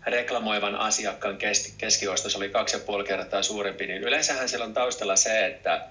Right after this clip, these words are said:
<clears throat> jos joku vaivautuu reklamoimaan firmalle, niin se välittää siitä firmasta ja brändistä, eli se haluaisi jatkaa asiakkaana ja se tarjoaa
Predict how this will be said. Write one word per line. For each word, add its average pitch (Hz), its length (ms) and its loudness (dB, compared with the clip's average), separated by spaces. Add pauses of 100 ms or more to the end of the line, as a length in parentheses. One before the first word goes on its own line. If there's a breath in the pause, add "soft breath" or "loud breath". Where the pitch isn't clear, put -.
(140)
<clears throat> - 200 -6
jos 107 200 2
joku 110 220 -6
vaivautuu 98 920 -2 (180)
reklamoimaan 87 680 -4
firmalle, 82 460 -6
niin 82 100 -2
se 98 120 -2
välittää 98 480 0
siitä 82 240 -4
firmasta 85 440 -8
ja 80 80 -4
brändistä, 80 520 -6
eli 80 120 -6
se 82 80 -6
haluaisi 90 520 0
jatkaa 82 400 -2
asiakkaana 78 580 -2
ja 76 80 -6
se - 140 -8
tarjoaa 82 540 -2